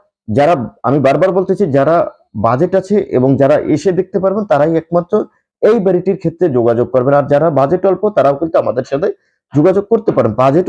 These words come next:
অনুযায়ী কিন্তু আমরা জমি এবং বাড়ি আপনাদেরকে ক্রয় করার সুবিধার্থে ইনশাল্লাহ ভিজিট করাতে পারবো। তাই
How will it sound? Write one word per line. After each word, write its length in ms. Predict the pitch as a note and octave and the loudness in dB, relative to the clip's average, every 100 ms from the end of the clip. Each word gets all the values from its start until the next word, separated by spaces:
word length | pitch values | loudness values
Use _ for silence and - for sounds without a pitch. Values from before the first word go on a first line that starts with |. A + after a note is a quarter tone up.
| G3 | 2
অনুযায়ী 300 | G3+ G3+ G#3 | 2 0 0
কিন্তু 200 | G#3+ G#3+ D#3 | -2 0 0
আমরা 140 | A#2+ G#2 | 0 0
জমি 280 | C3 C#3+ F#3 F#3 - | 0 2 0 -2 -4
এবং 160 | A#2+ A2+ | -2 0
বাড়ি 240 | A2+ D3 G#3 E4 _ - A#2+ | 2 2 2 -2 _ -6 -4
আপনাদেরকে 540 | - D3+ C#3+ D3+ G3+ G#3 - _ _ _ _ _ _ _ - | 0 0 0 0 0 -2 -4 _ _ _ _ _ _ _ 0
ক্রয় 220 | F3 F#3 | 2 2
করার 200 | F#3+ G#3 G#3+ - _ _ - | 2 0 -2 -12 _ _ -4
সুবিধার্থে 580 | F3+ G3 G3+ G3+ - G#3+ - - _ _ _ _ _ - | 0 2 0 -2 -2 -2 -2 -10 _ _ _ _ _ -2
ইনশাল্লাহ 420 | D#3 D3+ F#3 G3+ C3+ | 0 2 2 2 2
ভিজিট 260 | C#3 C#3+ - | 2 2 0
করাতে 300 | B2 A2+ - - | 0 0 -2 -2
পারবো। 220 | G#2 - F3+ | -2 -2 -2
তাই 180 | F#3 | -2